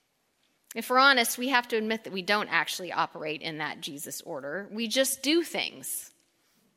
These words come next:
We just keep trying harder, reaching for some unknown time in the future where, I don't know, I guess we think we'll reach a point where we've done enough, or we, when we've done it well enough for it to count for us. But inevitably,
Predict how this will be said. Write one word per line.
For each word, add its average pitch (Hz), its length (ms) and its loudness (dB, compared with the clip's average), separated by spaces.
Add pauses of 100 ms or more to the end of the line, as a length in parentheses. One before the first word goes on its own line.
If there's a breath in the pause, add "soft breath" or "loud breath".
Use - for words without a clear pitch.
(140)
We 247 80 -2
just 269 240 0
keep 330 220 2
trying 311 360 6
harder, 269 580 6 (180 loud breath)
reaching 285 300 0
for 269 140 -2
some 269 300 2
unknown 302 420 4
time 226 260 2
in 214 60 -2
the 208 80 -4
future 226 380 -6
where, 226 280 4
I 226 120 6
don't 240 160 2
know, 190 120 0
I 214 120 4
guess 220 240 0
we 233 80 -6
think 240 220 -4
we'll 220 120 -4
reach 220 180 -4
a 226 60 -6
point 226 260 -4
where 220 100 -4
we've 208 220 -6
done 208 220 4
enough, 381 560 -2 (340 soft breath)
or 220 100 0
we, 233 120 2
when 220 400 -4
we've 226 200 0
done 233 180 6
it 214 140 0
well 208 240 4
enough 254 200 4
for - 160 -4
it 180 140 0
to 190 80 -2
count 196 460 -2
for 285 180 0
us. - 540 0 (1120 soft breath)
But 240 100 2
inevitably, 262 960 4